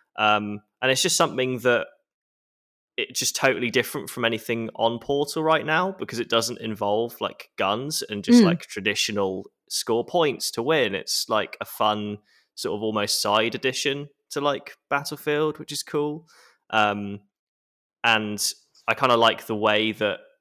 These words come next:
Speaker 1: he's sort of, I think he's used, like, the logic editor to do it 'cause it's quite, like, a complex thing.
Speaker 2: Yeah.
Speaker 1: Um, but the, but the hoops that, um, you fly through are actually, like, made up of, uh,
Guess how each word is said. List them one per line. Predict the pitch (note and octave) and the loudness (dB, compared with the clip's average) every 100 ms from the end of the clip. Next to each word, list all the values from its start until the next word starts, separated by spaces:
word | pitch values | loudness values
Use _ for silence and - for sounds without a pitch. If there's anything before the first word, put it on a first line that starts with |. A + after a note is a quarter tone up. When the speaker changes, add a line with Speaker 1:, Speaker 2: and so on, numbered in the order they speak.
| _ | _
Speaker 1:
he's | - B2 G#2+ - - - | -12 -8 -4 -4 -4 -6
sort | - - - | -8 -6 -4
of, | G#2 - - | -6 -8 -16
I | - | -10
think | - B3 | -8 -6
he's | - C#3+ - | -4 -4 -2
used, | B2+ A#2+ - | -2 -2 -4
like, | - | -4
the | A2 | 0
logic | B2 A#2 A2+ G#2+ | 2 2 -2 -4
editor | G2 - - | -4 -6 -10
to | G2 | -8
do | F#2 A2+ | 0 2
it | G2 - | 2 -2
'cause | - | -8
it's | - | -10
quite, | - D3+ C3 - | -6 0 0 2
like, | G#2 E2+ - | -2 -2 -8
a | |
complex | - A#2+ G2+ - F#2+ - - | -6 -4 -4 -4 -4 -4 0
thing. | G#2 D#2+ F2+ - - - | 0 0 -6 -14 -20 -4
Speaker 2:
Yeah. | G#3+ - | -2 2
Speaker 1:
Um, | G#2 G#2+ | 0 2
but | G#2 - | -2 -2
the, | A2+ | -2
but | G#2 - - | -2 -4 -2
the | A2 | -2
hoops | - D#3+ C3 - - - | 0 0 -2 -4 -6 -2
that, | A2 G2+ - _ | 0 0 -4 _
um, | G#2 G2+ G2 G2 - | 0 2 0 -8 -10
you | G#2+ | -10
fly | - C#3+ B2+ A#2 | -2 2 2 2
through | - F#2+ G2 G#2+ _ _ _ _ _ _ _ - | -4 -4 -4 -6 _ _ _ _ _ _ _ 0
are | B2+ | 4
actually, | B2 A#2+ - A#2+ | 4 2 0 2
like, | A2+ | 2
made | A#2 A#2 A2+ A#2+ | 2 4 4 4
up | A2+ - | 2 2
of, | G#2+ G2+ - - _ | 0 0 -2 -12 _
uh, | G#2+ | 0